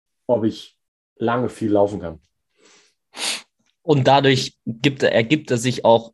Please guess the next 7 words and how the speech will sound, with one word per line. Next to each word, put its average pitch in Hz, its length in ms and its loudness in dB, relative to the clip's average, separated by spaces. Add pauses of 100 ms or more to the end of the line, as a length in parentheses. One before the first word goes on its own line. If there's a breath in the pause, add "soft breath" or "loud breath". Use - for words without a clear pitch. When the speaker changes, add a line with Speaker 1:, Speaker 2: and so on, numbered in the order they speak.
(140)
Speaker 2:
diesen 117 220 0
Vorteil, 127 720 2
diese 110 240 -2
Pause 143 480 2
nochmal 117 320 0
zu - 140 -8
machen, 113 380 -4